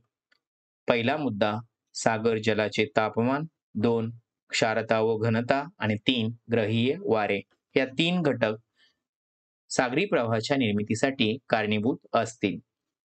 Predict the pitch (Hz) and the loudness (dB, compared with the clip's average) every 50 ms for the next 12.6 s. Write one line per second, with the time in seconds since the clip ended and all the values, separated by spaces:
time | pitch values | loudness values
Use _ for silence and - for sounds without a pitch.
0 | _ _ _ _ - - _ _ _ 123 131 135 127 139 160 170 175 196 190 175 | _ _ _ _ -20 -20 _ _ _ -2 -2 0 0 0 0 0 0 0 0 0
1 | 156 135 - 143 139 139 143 135 113 110 120 - _ _ _ _ _ _ _ _ | 0 0 0 0 0 2 0 0 0 -2 -4 -8 _ _ _ _ _ _ _ _
2 | _ - 123 127 123 - - - 131 127 127 135 135 135 135 - 139 117 117 - | _ -2 -2 -2 -2 -2 -2 0 0 0 0 0 0 0 0 0 0 0 2 2
3 | 127 117 117 92 120 123 - - - - - - _ _ - 110 - 117 113 117 | 2 2 0 2 0 0 0 0 -2 -6 -10 -14 _ _ -8 -2 0 0 2 2
4 | - 113 110 107 127 135 147 156 151 147 151 151 156 - - 113 110 113 135 147 | 2 2 2 2 2 0 2 0 0 0 -2 -2 -4 -2 -2 0 2 2 2 2
5 | 139 139 139 139 139 135 135 139 147 - _ _ _ _ _ _ _ _ _ - | 2 2 2 2 2 0 -2 -4 -6 -10 _ _ _ _ _ _ _ _ _ -2
6 | 113 113 156 147 139 - - 170 160 165 160 160 160 - 165 165 165 180 - _ | 0 2 0 0 2 0 0 0 2 0 0 2 2 0 0 0 -2 -4 -4 _
7 | - 120 117 127 131 123 120 113 113 110 117 117 120 117 - - 110 113 - 113 | 0 2 2 2 2 2 2 0 2 2 2 2 2 0 0 -2 0 0 0 0
8 | 110 107 107 110 - - 123 110 - - - 113 110 110 110 110 113 - 113 113 | 2 0 -2 -2 0 0 0 -2 -2 0 0 2 2 2 2 2 2 0 0 -2
9 | 117 117 - 151 151 147 120 - - - - _ _ _ _ _ _ _ - 113 | -2 0 0 2 2 2 0 -2 -6 -12 -14 _ _ _ _ _ _ _ 0 0
10 | 117 120 120 117 127 123 123 131 151 175 170 156 160 156 156 143 127 123 123 123 | 0 0 0 0 0 2 2 2 0 0 0 2 2 2 2 2 2 2 0 0
11 | 117 123 110 107 117 - _ - - 113 110 110 113 117 117 - 117 110 113 - | 2 2 0 0 -2 -4 _ -2 0 2 2 2 2 0 2 2 0 0 0 0
12 | - 143 139 143 139 _ - 147 147 151 151 | 0 0 0 0 -2 _ -2 -2 0 -2 -4